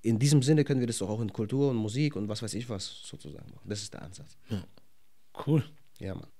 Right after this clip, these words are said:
Speaker 2: Eine Frage zu dem, was wir jetzt gerade gesprochen haben. Warum hast du dich denn nicht dafür entschieden,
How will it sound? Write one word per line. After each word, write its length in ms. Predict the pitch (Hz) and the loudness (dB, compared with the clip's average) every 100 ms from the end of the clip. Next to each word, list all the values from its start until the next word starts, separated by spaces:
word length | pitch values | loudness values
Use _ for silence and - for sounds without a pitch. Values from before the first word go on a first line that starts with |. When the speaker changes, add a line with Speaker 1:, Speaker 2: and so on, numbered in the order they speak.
| - | -14
Speaker 2:
Eine 240 | - - 175 | 0 4 6
Frage 320 | 143 156 156 | 10 10 10
zu 140 | - 131 | 6 10
dem, 180 | 139 143 | 12 12
was 120 | - | 10
wir 60 | 131 | 6
jetzt 100 | - | 10
gerade 220 | 120 113 | 10 10
gesprochen 400 | 113 180 180 120 | 10 6 8 8
haben. 280 | 113 151 - - - - - - - - - - - 113 | 8 6 0 -12 -20 -20 -20 -20 -20 -20 -20 -20 -10 4
Warum 280 | 120 190 | 8 10
hast 160 | 220 214 | 8 8
du 40 | |
dich 120 | 165 156 | 6 10
denn 120 | 156 | 10
nicht 180 | 156 147 | 10 8
dafür 280 | - 143 127 | 8 10 10
entschieden, 640 | 127 - 156 156 147 | 10 8 8 8 6